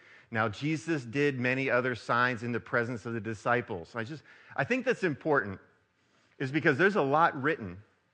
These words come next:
But John, in keeping it condensed and concise for his followers, decided not to take his years and write down everything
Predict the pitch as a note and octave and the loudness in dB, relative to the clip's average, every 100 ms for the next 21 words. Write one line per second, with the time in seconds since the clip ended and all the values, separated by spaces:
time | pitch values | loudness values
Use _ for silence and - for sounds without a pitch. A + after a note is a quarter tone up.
0 | _ _ _ _ C#3 B2 A#2 D#3 F3 D3 | _ _ _ _ -2 0 4 6 8 6
1 | C3+ C#3+ C#3+ C3 A2 - - F#3 F3+ D#3+ | 4 0 -2 -2 -4 -8 -4 -2 0 -2
2 | C3 A#2 - _ - B2 G#2+ C3 C#3+ F3 | 0 -2 -6 _ -6 -4 -2 0 0 0
3 | - - - A#2+ - A#2 G2 - C3+ C#3 | -8 -12 -8 -8 -6 -8 -8 -2 2 2
4 | D3 - - A2+ G2+ - A2+ A2+ A#2+ A#2 | 0 -8 -6 -4 -4 -2 0 0 0 0
5 | A2+ A2 - - - _ A2 - B2 A#2+ | 0 -2 -10 -20 -20 _ -12 2 4 4
6 | A2+ G#2+ B2 B2+ - C3+ B2 A#2+ A2+ - | 2 0 0 0 -2 -4 -2 -2 -6 -6
7 | B2+ A#2 - _ _ _ - A2 A2 G2+ | -4 -4 -10 _ _ _ -10 -6 -6 -8
8 | - A2+ G#2 C#3 A#2 F#2+ A#2+ B2 - _ | -12 -8 -4 0 0 0 -4 -10 -18 _
9 | _ _ _ - A2+ G#2+ G2 A2+ A#2 G#2+ | _ _ _ -8 -6 -6 0 0 2 0
10 | G#2+ G#2+ A2+ B2 A#2 A#2 - F#2 F#2+ A2 | -2 -4 -4 -4 -2 -6 -6 -8 -8 -10